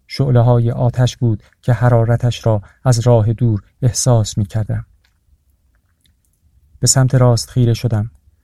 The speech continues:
در دور دستها یک باغ بزرگ و زیبا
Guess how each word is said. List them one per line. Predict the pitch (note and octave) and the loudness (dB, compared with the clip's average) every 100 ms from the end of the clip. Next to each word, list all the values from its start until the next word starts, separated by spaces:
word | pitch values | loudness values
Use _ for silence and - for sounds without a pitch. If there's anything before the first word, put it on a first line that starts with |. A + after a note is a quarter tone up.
| _ _ _ | _ _ _
در | A#2+ | 0
دور | A2 B2 A2+ | 2 2 2
دستها | A#2+ A#2 A2+ - B2 A2 - - _ | 2 2 0 -2 0 0 -4 -20 _
یک | C3 B2 - | -2 0 2
باغ | B2 A2 | 2 2
بزرگ | A2+ A#2+ A2+ A#2 A2+ | 0 0 0 0 0
و | |
زیبا | A2 A2 G#2 A#2 | -2 -2 0 0